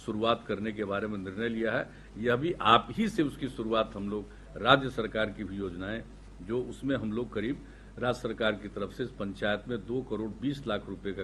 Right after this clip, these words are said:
खर्च करेंगे। यानी कई योजनाएं और लोगों को रोजगार भी मिलेगा,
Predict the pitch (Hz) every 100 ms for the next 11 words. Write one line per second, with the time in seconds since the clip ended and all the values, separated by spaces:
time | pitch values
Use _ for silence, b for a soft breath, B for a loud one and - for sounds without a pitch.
0 | - 98 - - 90 104 147 - B B
1 | B 120 135 143 - 131 165 143 127 110
2 | 104 110 127 131 B B - 101 101 117
3 | 113 123 101 95 95 110 120 104 117 113
4 | 120 117 123